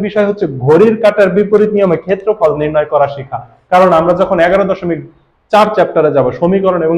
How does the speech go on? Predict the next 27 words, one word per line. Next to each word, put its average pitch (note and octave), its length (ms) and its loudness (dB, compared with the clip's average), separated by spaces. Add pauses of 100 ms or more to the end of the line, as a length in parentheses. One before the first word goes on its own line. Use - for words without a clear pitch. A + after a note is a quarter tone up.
ক্ষেত্রফল F3 440 -4
নিয়ে F3 160 -4
কাজ - 100 -4 (100)
করব, F#3+ 140 -4 (420)
তখন G3 240 2 (200)
এই G3+ 140 4
সূত্রটা F#3 400 -4 (100)
লাগতেই E3 380 0
থাকবে। B2+ 220 -2 (280)
এবং E3+ 120 4 (1040)
সম্পূর্ণ A3 540 2 (200)
মজার F#3+ 340 4 (140)
নতুন G#3+ 200 0 (100)
একটা - 140 -4 (100)
বিষয় C#3+ 260 -8
শিখলাম, A#2 280 -12 (960)
সেটা D3 320 -2
হচ্ছে F#3+ 220 -2
কি, B3 60 -2 (140)
বিন্দুর G3 380 2
স্থানাঙ্ক F3+ 300 -2 (100)
দেওয়া G3 180 2
থাকলে G3 220 -2
ক্ষেত্রফল F#3+ 440 -2
করে E3+ 180 2
ফেলতে C#3+ 220 -6
পারি। A#2+ 140 -8